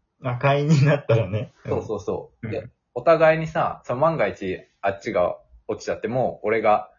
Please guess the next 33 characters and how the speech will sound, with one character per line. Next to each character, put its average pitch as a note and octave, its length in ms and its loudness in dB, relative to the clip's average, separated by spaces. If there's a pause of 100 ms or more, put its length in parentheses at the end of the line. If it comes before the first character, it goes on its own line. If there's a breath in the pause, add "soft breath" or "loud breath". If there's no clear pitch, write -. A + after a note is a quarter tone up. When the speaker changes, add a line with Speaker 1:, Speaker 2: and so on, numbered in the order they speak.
(300 soft breath)
Speaker 2:
行 F#2+ 120 -14
け A2 140 2
た A#2 160 0
ら、 G2 260 2
そ F#2+ 100 -10
の、 - 300 -8
四 A2 460 -2
枚 G#2+ 200 -2
ず G#2+ 120 -10
つ F#2 140 -6
あ F2 80 0
れ F#2 80 -6
し - 60 -18
て - 100 -10
る - 100 -12
か E2 80 -6
ら、 F#2+ 320 -2 (580)
い B2 120 -6
い - 20 -4
よ E2+ 120 -6
ね、 G2 140 -6
み D#2+ 120 -12
た - 80 -14
い - 20 -20
な D#2+ 80 -16
感 E2+ 180 -10
じ D#2+ 80 -16
に E2+ 100 -16
し - 80 -20
て。 A2+ 60 -4
Speaker 1:
確 G2+ 160 -4
か F#2+ 100 -10
に。 A#2+ 200 -14